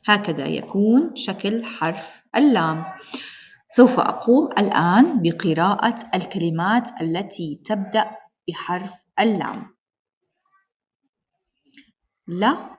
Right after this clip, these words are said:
ل، لوح. ل، ل، ليمون. لاعب. لسان. لعبة.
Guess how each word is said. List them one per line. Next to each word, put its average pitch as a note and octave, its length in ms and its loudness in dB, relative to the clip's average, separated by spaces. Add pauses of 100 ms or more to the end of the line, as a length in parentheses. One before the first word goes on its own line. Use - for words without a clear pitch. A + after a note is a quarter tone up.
(140)
ل، E3+ 160 -6 (680)
لوح. A3 760 0 (2250)
ل، E3+ 180 -4 (360)
ل، F#3 260 -4 (120)
ليمون. E3+ 1040 0 (1120)
لاعب. D#3 1000 -2 (1080)
لسان. D#3+ 1200 -6 (1120)
لعبة. D#3+ 840 -4